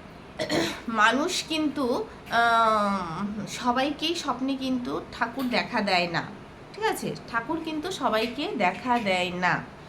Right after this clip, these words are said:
ঠিক আছে? বিশেষ করে কালী মাই হোক, আমার, আমার মনে হয় বেশিরভাগ, আমাদের বেশিরভাগ স্বপ্নগুলোতেই কালী মাই দেখা দেয়। ঠিক আছে? তো, উম, সেখানে দাঁড়িয়ে, আহ, উম, হয়তো ওই, আহ, উম,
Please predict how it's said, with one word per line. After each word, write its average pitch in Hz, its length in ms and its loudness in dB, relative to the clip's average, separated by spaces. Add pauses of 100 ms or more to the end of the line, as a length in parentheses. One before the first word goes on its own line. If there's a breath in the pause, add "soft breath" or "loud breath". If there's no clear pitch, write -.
(220 loud breath)
ঠিক 320 100 -4
আছে? 311 140 -2
বিশেষ 240 320 -4
করে 247 320 0
কালী 214 280 6
মাই 226 300 2
হোক, 240 240 0 (120)
আমার, 269 240 0
আমার 269 260 -2
মনে 294 220 2
হয় 247 140 2
বেশিরভাগ, 240 560 -4
আমাদের 240 360 -2 (100)
বেশিরভাগ 254 360 -6
স্বপ্নগুলোতেই 240 800 -4
কালী 214 240 0
মাই 247 200 4
দেখা 175 300 -2
দেয়। 127 180 -2 (320 loud breath)
ঠিক 349 140 -6
আছে? 226 240 -6 (380 loud breath)
তো, 240 80 0
উম, 208 480 0
সেখানে 311 440 -4
দাঁড়িয়ে, 254 500 0
আহ, 175 1400 -4
উম, 214 260 0 (100)
হয়তো 247 400 2 (220 loud breath)
ওই, 247 200 2
আহ, 254 160 -2 (800)
উম, 175 180 -8